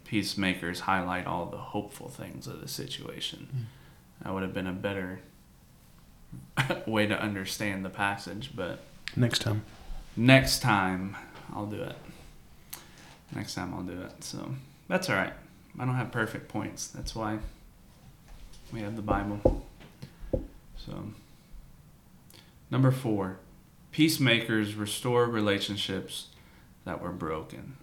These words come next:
Speaker 1: Baker, what did the restored relationship look like for Saul and David?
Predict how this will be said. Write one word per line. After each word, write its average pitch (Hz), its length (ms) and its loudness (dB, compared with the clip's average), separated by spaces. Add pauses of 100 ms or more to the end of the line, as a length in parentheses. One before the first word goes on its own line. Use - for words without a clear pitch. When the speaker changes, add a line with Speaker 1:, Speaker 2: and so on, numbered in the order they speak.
(160)
Speaker 1:
Baker, 107 360 6
what 117 200 6
did 113 220 2
the 98 320 4 (300)
restored 139 640 4
relationship 113 680 4
look 131 240 2
like 90 280 0
for - 220 -10
Saul 92 340 2
and 95 100 -6
David? 82 320 -10